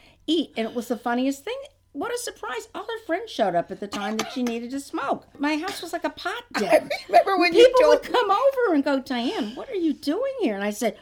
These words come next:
Speaker 1: "My daughter has to eat.
Speaker 2: Okay.
Speaker 1: She's gonna eat it, eat,
Speaker 2: If
Speaker 1: and that's it."
Speaker 2: If people knew your house and the way you live and the fact that you described it as a pot den, it would be,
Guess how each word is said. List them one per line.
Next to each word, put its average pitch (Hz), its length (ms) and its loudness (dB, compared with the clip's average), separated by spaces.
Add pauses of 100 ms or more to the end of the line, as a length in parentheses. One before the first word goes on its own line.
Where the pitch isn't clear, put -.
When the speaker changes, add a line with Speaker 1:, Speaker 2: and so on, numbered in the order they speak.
(140)
Speaker 1:
"My 196 120 -8
daughter 185 320 0
has 175 240 -4
to 196 60 -8
eat. 165 320 -10
Speaker 2:
Okay. 196 260 -6
Speaker 1:
She's 151 160 -12
gonna 202 200 -4
eat 190 160 -2
it, 185 160 -8
eat, 285 180 2
Speaker 2:
If 359 120 6
Speaker 1:
and 220 100 -4
that's 269 240 -2
it." 269 220 2 (220)
Speaker 2:
If 240 200 -2
people 302 560 -4
knew 226 220 -4
your 208 280 -2
house 160 520 -6 (100)
and 185 140 -4
the 202 80 0
way 214 220 0
you 220 180 -6
live 165 480 -4
and 226 180 -4
the 226 60 -2
fact 233 400 -2
that 220 160 -10
you 220 60 -4
described 202 640 -2
it 190 100 -4
as 170 120 -4
a - 60 0
pot - 420 -4
den, 151 360 -8 (380)
it 339 280 0
would 302 220 -2
be, 226 420 -2